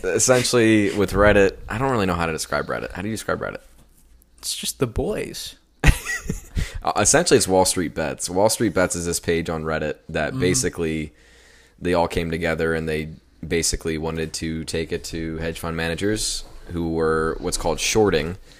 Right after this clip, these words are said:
Speaker 2: Right.
Speaker 1: uh, GameStop, which basically they were betting against the company. Uh, not betting
Speaker 2: Dang.
Speaker 1: against, but essentially shorting is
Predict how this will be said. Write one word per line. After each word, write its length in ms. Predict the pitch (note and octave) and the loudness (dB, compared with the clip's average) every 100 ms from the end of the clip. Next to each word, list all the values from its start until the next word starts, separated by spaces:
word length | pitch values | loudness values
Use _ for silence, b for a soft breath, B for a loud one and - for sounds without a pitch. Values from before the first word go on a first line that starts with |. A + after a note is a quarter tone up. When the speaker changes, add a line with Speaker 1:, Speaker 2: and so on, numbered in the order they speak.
| B B | B B
Speaker 2:
Right. 240 | - G2 F2+ | -2 -2 0
Speaker 1:
uh, 240 | E2 D#2 | 0 0
GameStop, 680 | D#2 E2+ E2+ - D2 C#2 - | -2 -4 -2 -2 0 -2 -4
which 160 | D2 - | -8 -4
basically 300 | - - D#2 | -4 -4 -4
they 120 | D2+ | -4
were 80 | D#2 | -4
betting 260 | D#2 D2+ | -4 -4
against 440 | C#2+ - D2 D2+ - | -8 -8 -6 -4 -4
the 80 | |
company. 420 | - D2+ E2+ G#2+ C3 b b b b b b - | -4 -6 -4 -4 -6 b b b b b b -6
Uh, 320 | D#2+ D#2 D2+ - | -2 -2 -2 0
not 180 | A2 | 0
betting 220 | - D2 C#2+ | 0 0 0
Speaker 2:
Dang. 80 | |
Speaker 1:
against, 260 | D2 C#2+ - | -2 -2 0
but 180 | D2+ - | -2 -2
essentially 360 | - G2 F2+ E2+ | 0 2 2 0
shorting 340 | - F2+ D#2+ | 2 2 2
is 440 | D#2+ D2+ - - | 0 0 2 0